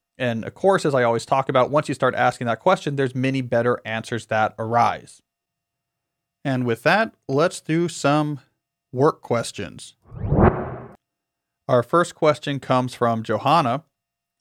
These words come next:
She says, "I am a P H D student, and I am not sure about how to approach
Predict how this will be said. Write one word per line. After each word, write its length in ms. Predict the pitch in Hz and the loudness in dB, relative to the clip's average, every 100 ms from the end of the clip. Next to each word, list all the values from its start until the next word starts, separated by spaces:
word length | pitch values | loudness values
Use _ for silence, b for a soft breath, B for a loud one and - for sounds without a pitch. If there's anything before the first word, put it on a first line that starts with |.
| _ | _
She 200 | - 135 | -6 -4
says, 460 | 127 131 123 117 - - | 0 2 4 2 -4 0
"I 180 | 131 | 2
am 160 | 160 160 | 2 0
a 100 | 123 | -2
P 260 | - 120 107 | -2 -2 -4
H 160 | - | -4
D 160 | - 180 | -4 -4
student, 480 | - 185 175 175 - _ | -2 -2 0 -4 -8 _
and 160 | 117 | -8
I 80 | 110 | -6
am 180 | 107 107 | -4 -2
not 300 | 123 139 - | 0 0 -2
sure 400 | - - 123 123 | -6 -2 0 0
about 320 | - 120 98 | 0 -4 -4
how 120 | 117 | -4
to 180 | 113 123 | -6 -4
approach 460 | 110 - 113 107 | -6 -2 -2 -4